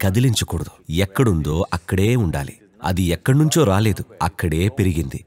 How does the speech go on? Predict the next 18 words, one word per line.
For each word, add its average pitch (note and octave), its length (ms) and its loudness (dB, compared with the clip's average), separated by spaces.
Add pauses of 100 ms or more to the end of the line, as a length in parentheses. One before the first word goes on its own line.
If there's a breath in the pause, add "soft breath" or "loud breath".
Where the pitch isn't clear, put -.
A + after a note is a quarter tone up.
రకరకాల C3 560 2
శక్తులు A#2 440 2
ఒక్కొక్క G2 460 -2
తీరుగా G#2 400 2
పనిచేస్తే F2+ 580 0
అది C3+ 160 0
పుట్టింది. D#2+ 440 -4 (140)
ఎంతో A#2+ 420 6
అద్భుతమైన F2+ 580 2
ప్రక్రియ G2 480 0
జరిగితేనే F2+ 560 0
కొండగా D3 460 2
మారింది. D#2 420 -2 (480)
మీరు E3 340 4
ఆ D#3 60 4
కొండని A#2 440 2
కదిలించకూడదు. G2 720 0 (1200)
కానీ G#2+ 380 4